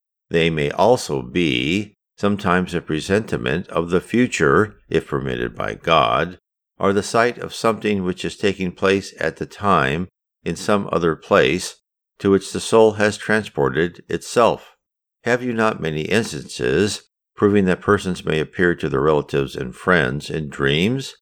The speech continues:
and give them notice of what is happening to them? What are apparitions, if not the soul or spirit of persons who come to communicate with you? When you acquire the certainty that what you saw has really taken place,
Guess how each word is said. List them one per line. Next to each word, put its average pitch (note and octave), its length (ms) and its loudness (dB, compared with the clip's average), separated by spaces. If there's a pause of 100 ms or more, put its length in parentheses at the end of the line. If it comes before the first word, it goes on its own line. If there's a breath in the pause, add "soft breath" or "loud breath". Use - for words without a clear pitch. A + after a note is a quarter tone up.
(340)
and E2+ 180 0
give D#2 200 2
them C#2+ 140 0
notice C#2+ 400 0
of C2+ 140 -6
what C2+ 240 -2
is B1 180 -8
happening F2+ 600 -2
to A2 200 -2
them? C#3 380 0 (560)
What C3+ 240 2
are A2+ 220 2
apparitions, F#2+ 1000 0 (260)
if - 160 -12
not F#2+ 160 -2
the E2 100 -8
soul A2 420 4
or E2+ 120 -2
spirit F#2+ 420 2
of - 160 -8
persons F2+ 680 0 (380)
who F#2+ 100 -2
come F#2 320 0
to E2+ 140 -4
communicate G#2+ 720 0
with D3+ 240 2
you? F2+ 360 2 (360)
When F3 320 2
you A2 260 -2
acquire D#2 720 2
the C#2+ 100 -10
certainty C#2 760 -6 (220)
that - 140 -4
what A#1+ 160 -4
you C2 100 -10
saw C#2+ 380 -4
has A#1 240 -8
really C2+ 260 -2
taken A#1+ 380 -8
place, C#2+ 640 0